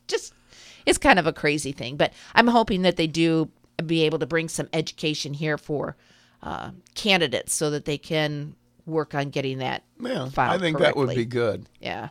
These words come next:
Speaker 2: Um, that, that would make a lot of sense.
Speaker 1: Yeah. So also, uh, during Monday's County Council meeting, um, at the, before the closure of the meeting, uh, Councilman Jim Masterson, uh, asked to read four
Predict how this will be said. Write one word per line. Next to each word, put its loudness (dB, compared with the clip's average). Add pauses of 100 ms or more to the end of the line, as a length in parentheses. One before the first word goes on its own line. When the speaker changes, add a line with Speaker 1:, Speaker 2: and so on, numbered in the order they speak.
(120)
Speaker 2:
Um, -10
that, -6
that 0
would -2
make -4
a -4
lot -6
of -10
sense. -14 (380)
Speaker 1:
Yeah. -6 (960)
So 8
also, 6 (140)
uh, -2
during -2
Monday's -2
County 0
Council 2
meeting, -2 (360)
um, 6 (100)
at 4
the, 0 (360)
before 0
the 0
closure 6
of 4
the -4
meeting, -4 (340)
uh, 2
Councilman 0
Jim 0
Masterson, 0 (420)
uh, 0 (200)
asked 2
to -4
read -4
four 2